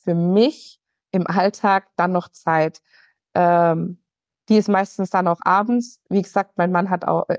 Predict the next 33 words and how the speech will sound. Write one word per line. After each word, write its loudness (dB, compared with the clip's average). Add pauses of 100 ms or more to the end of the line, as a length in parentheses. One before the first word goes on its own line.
arbeitet 0
dann 0
auch -2
Schichten. -2 (320)
Und 0
wenn 2
ich -4
dann, 0 (120)
wenn 0
er 0
halt 0
dann -2
auch 2
auf -2
Spätschicht -2
ist -4
oder 2
auf -6
Nachtschicht -6
ist, -2 (260)
dann -2
bin 0
ich 0
halt -2
einfach -2
abends -2
für -4
mich -2
auch -4
mal 0
ein -2
bisschen -2
länger. 0